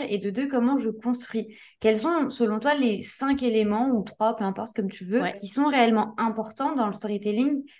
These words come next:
Speaker 1: pour qu'une personne aujourd'hui puisse se dire, bah, en fait, c'est un peu à la portée de tous, entre guillemets. Bien
Speaker 2: Mhm.
Speaker 1: sûr, il va falloir de l'entraînement parce que, bah, ça s'apprend pas comme ça, il faut s'entraîner. Et au, au début,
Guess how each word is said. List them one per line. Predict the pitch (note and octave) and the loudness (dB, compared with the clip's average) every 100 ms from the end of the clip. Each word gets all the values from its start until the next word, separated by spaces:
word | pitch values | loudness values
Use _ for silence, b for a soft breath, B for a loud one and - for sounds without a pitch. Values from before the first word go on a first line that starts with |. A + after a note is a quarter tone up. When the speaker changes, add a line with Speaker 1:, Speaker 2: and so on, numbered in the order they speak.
| _ | _
Speaker 1:
pour | A#3+ A3+ | -4 -2
qu'une | A#3 A3 | 0 2
personne | A3+ A3+ B3 A#3 A3+ - | 0 0 0 0 0 -2
aujourd'hui | A#3 A3 G3+ A3+ D#4+ B B _ - | 0 2 0 -2 -4 B B _ -6
puisse | C#4 B3 | -4 -2
se | |
dire, | A3 C#4+ A#3 | 0 0 0
bah, | F#3+ | 0
en | G3 | 0
fait, | C#4 C#4+ | -2 -2
c'est | A3 | 0
un | G3 G3 | 0 0
peu | C4 | 0
à | - G3 | 2 4
la | F#3+ | 2
portée | F#3+ A3 - A3+ | 0 -2 -2 -4
de | G#3 G#3+ | -2 -4
tous, | A#3 A#3+ | -4 -4
entre | G3+ F#3+ | -4 -4
guillemets. | F3+ G#3 A#3+ | -4 4 6
Bien | A3+ G#3 | 8 4
Speaker 2:
Mhm. | |
Speaker 1:
sûr, | - - | -2 -16
il | - F#3+ | -10 -6
va | |
falloir | G#3 G3+ G3 | -4 -4 -2
de | G3 | -4
l'entraînement | F#3 F3+ G#3 A3 A3 | -4 -6 -4 -2 -2
parce | F#3+ - | -6 -8
que, | F#3+ | -10
bah, | F3+ F3 B B B - | -8 -8 B B B 2
ça | A3 | 6
s'apprend | A3 A3 A3 | 6 4 2
pas | A3+ A#3 | 6 6
comme | A#3 A3 | 8 6
ça, | A3 D4+ C#4+ | 8 8 8
il | A3 | 2
faut | - G#3 | -2 -6
s'entraîner. | G#3+ G#3+ - A3+ B3+ A3+ | -4 -4 0 2 4 6
Et | G3+ | 6
au, | G#3 | 6
au | G#3 - | 4 4
début, | A3+ C4 A#3 C#4+ C#4 C#4 | 6 6 6 4 2 0